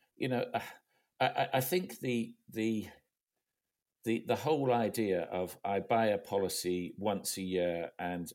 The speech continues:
it, you know, we make it very difficult with, "Here's a long list of questions," and, and you may or may not get the policy. And then when you want to make a, a claim, you phone somebody up and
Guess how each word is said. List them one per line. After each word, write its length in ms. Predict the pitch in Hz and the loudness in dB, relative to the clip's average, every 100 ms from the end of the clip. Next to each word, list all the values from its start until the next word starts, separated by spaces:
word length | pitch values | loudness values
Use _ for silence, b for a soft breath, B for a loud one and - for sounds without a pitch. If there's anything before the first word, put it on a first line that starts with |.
| - | -10
it, 140 | 90 - - | -12 -12 -10
you 160 | 95 | -6
know, 140 | 92 92 | -4 -2
we 160 | 98 | -2
make 300 | 98 101 - | -2 -4 -6
it 100 | - - 80 - - | -12 -14 -18 -18 -4
very 280 | 127 117 107 | 2 4 4
difficult 580 | 95 98 - - 92 - | 2 -4 -6 -4 -4 -2
with, 340 | 90 87 - - _ _ _ _ _ _ - - | 0 -2 -2 -12 _ _ _ _ _ _ -14 0
"Here's 280 | 110 104 | 2 4
a 80 | 104 | 2
long 340 | 98 101 98 95 | 4 4 2 0
list 280 | 92 - | -2 -4
of 100 | 80 | -10
questions," 720 | - 104 95 - 90 87 78 | -4 -2 -2 -4 -6 -6 -4
and, 320 | 85 85 85 - - _ _ _ - | -6 -6 -8 -10 -12 _ _ _ -4
and 140 | 98 | -2
you 100 | 101 | 0
may 220 | 101 107 | 4 4
or 80 | 101 | 4
may 160 | 98 92 | 2 0
not 220 | 92 - | -2 -2
get 180 | 95 92 | -4 -4
the 60 | |
policy. 600 | 95 95 92 - 87 87 - | -4 0 2 0 -2 -2 -2
And 140 | 92 | -2
then 160 | 104 101 - _ | 0 -2 -6 _
when 200 | 107 107 | 0 2
you 120 | 101 | 2
want 240 | 101 101 - | 0 -2 -4
to 120 | 95 | -6
make 360 | 98 95 - 92 | -2 -4 -4 -4
a, 340 | 87 85 82 90 | -2 -2 -4 -6
a 60 | |
claim, 480 | - - 104 98 92 | -8 -4 -2 0 -2
you 160 | 92 87 | -4 -4
phone 400 | - 107 98 95 | 0 2 2 0
somebody 440 | - 87 87 90 | -4 -4 -2 0
up 200 | 92 - 82 | 0 -4 -8
and 200 | 82 | -8